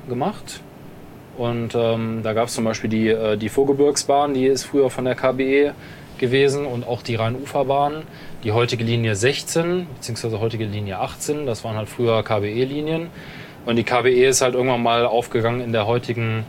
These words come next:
Rheincargo, also vorher ist er aufgegangen in der Häfen- und Güterverkehr Köln A G. Und die haben halt hier ein eigenes Streckennetz von ungefähr neunzig Kilometern sind das. Äh, die fahren unter anderem auch hier durch den Kölner Stadtwald einmal quer durch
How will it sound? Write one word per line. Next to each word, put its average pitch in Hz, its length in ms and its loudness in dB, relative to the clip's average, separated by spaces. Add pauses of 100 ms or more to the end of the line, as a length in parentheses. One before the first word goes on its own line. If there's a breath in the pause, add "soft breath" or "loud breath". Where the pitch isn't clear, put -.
(360)
Rheincargo, 151 960 4 (320)
also 107 200 -4
vorher 123 280 2
ist 117 120 -4
er 107 60 -4
aufgegangen 117 420 -4
in 110 80 -2
der 104 80 2
Häfen- 117 260 0
und 101 120 -4
Güterverkehr 117 520 -4
Köln 123 260 0
A 131 100 -4
G. 135 240 2 (440 loud breath)
Und 113 140 -4
die 117 100 2
haben 123 160 0
halt 120 160 0
hier 117 500 2
ein 110 180 -4
eigenes 117 360 0
Streckennetz 117 480 -2
von 110 240 -4
ungefähr 117 440 -2
neunzig 113 420 -4
Kilometern 117 580 -2
sind 123 120 -6
das. 131 300 0 (640 loud breath)
Äh, 113 240 2
die 110 80 -4
fahren 127 240 0
unter 113 200 -2
anderem 120 240 2
auch 117 140 2
hier 120 140 4
durch 117 180 0
den 107 80 -8
Kölner 117 300 0
Stadtwald - 400 0
einmal 123 240 -2
quer 131 180 2
durch 139 440 0